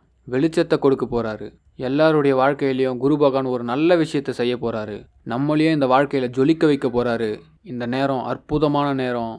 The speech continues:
யாரும் இதை மிஸ் பண்ணாதீங்க. எட்டு பத்து ரெண்டாயிரத்தி இருபத்தைந்து முதல் இருபத்தி ஒண்ணு ரெண்டாயிரத்தி இருபத்தைந்து டிசம்பர் வரைக்கும் குரு அதிசார பெயர்ச்சி நடக்குது. கவலைப்படாதீங்க, குரு பகவான் பார்த்துப்பாரு. இந்த குரு அதிசார பெயர்ச்சியில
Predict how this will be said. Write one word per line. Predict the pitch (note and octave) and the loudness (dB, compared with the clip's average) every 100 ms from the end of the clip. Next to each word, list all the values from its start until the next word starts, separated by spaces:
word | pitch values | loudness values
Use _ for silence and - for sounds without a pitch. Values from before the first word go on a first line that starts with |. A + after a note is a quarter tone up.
| - _ _ | -16 _ _
யாரும் | B2+ A#2 C#3+ D#3+ D3+ | -4 0 2 2 0
இதை | C3+ B2+ | -2 -4
மிஸ் | B2+ D3 | -4 -2
பண்ணாதீங்க. | C3+ B2+ B2 A#2 A2+ A2 - _ _ _ | 0 -2 -2 -4 -4 -6 -12 _ _ _
எட்டு | C3 C3+ _ F3+ | -4 -4 _ 2
பத்து | E3+ D3 C#3+ D3 | 4 0 -2 -2
ரெண்டாயிரத்தி | C3 C3 C#3 C3+ C3 | 0 2 2 2 2
இருபத்தைந்து | C3 C#3 C3+ B2+ C3+ C3 | 2 2 2 0 0 -2
முதல் | B2+ A#2+ A2+ A2 - _ _ | -2 -2 -4 -8 -18 _ _
இருபத்தி | C3 D3+ E3 D#3+ E3+ | -2 2 2 2 2
ஒண்ணு | D3 C3+ C#3 D3+ | 4 4 2 -2
ரெண்டாயிரத்தி | C#3 C3 C#3+ D3 C#3+ C#3+ | -2 0 2 0 0 0
இருபத்தைந்து | C3 C#3 C#3 C3 C3 C3 | 0 0 0 -2 -2 -2
டிசம்பர் | B2+ B2+ C#3+ C#3 | -2 -2 0 0
வரைக்கும் | B2 B2 B2+ A#2+ A2+ - _ - | 0 -2 -4 -6 -6 -12 _ -18
குரு | A#2+ D3 F#3 | -2 4 4
அதிசார | C#3 B2+ C#3+ D3 C3+ C#3 | 2 -6 0 2 2 2
பெயர்ச்சி | B2+ B2 - A#2+ | 0 -2 -4 -10
நடக்குது. | A#2+ B2+ C3+ B2 A2+ G#2+ - _ _ - | -6 -4 -4 -4 -4 -4 -10 _ _ -6
கவலைப்படாதீங்க, | B2+ C#3+ C#3+ C3 B2+ B2 A#2+ A#2 | 0 2 2 0 0 -2 -6 -6
குரு | A#2+ C3+ | -2 0
பகவான் | C#3 B2+ B2 A#2 | 0 0 -2 -2
பார்த்துப்பாரு. | A2+ A#2+ A#2 A2+ A#2 A2 - - - _ _ _ | -4 -4 -4 -4 -4 -6 -10 -20 -20 _ _ _
இந்த | B2+ A#2 | -14 -12
குரு | A2+ D3 D3 | -6 -2 -2
அதிசார | A#2 C3 D3+ C#3 C#3 | -4 -6 -4 -4 -4
பெயர்ச்சியில | C3+ B2+ A#2 A#2+ A2+ | -4 -6 -6 -10 -8